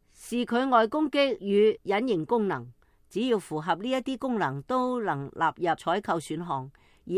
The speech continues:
F三十五亦都係考量之一，但目前未正式列入對美採購清單。根據美國嘅台灣關係法，美國承諾向台灣提供防衛性武器，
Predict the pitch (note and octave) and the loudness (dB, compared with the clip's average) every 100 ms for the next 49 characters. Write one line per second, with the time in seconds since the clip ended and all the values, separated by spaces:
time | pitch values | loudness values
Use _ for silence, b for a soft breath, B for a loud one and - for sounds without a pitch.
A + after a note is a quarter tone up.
0 | F#3+ C#4+ C#4 E3+ - C4+ C4 D#3+ D#3+ F3+ | 0 -2 -2 -6 -2 -2 -2 -2 -2 0
1 | F3 F#3+ G#3+ D#3+ D3+ G3 D3 C#3+ E3 E3 | -2 0 0 2 2 0 0 -6 -6 -6
2 | D3 b b b b G#3 G#3+ A3 - - | -6 b b b b -2 0 0 -2 0
3 | E3+ F#3 G3 F#3+ A3+ A3 C#4+ G3+ F3+ F3 | 2 4 2 2 -2 -2 -4 -4 0 0
4 | D#3+ G3 F#3+ E3+ F3 F3 F3 G#3 F3+ - | 0 0 0 2 2 0 -4 -2 -4 -4
5 | F#3+ F#3+ F3 F3+ - _ _ _ _ - | -4 0 -2 -2 -14 _ _ _ _ -4
6 | E4+ B3 A3 F#3+ F#3+ G#3 F#3+ F#3+ F3+ E3+ | -2 2 2 4 2 2 2 0 0 0
7 | D3 G#3+ A3+ A#3 A3 D#3+ - B2+ - b | 0 2 2 0 -2 -6 -4 -6 -6 b
8 | b b - G#3+ A#3 - - E3 D#3+ F#3 | b b -2 -2 4 2 2 -2 2 2
9 | - G#3+ A3 G3 E3+ B3 C4 G#3+ D#3 A#3+ | 4 0 0 2 2 2 0 -4 -4 -2
10 | B3 G#3+ D3 D3+ E3 F#3 E3+ D#3 D#3 D#3+ | -2 -2 -2 0 -4 -2 -2 -2 -4 -6
11 | C#3+ | -8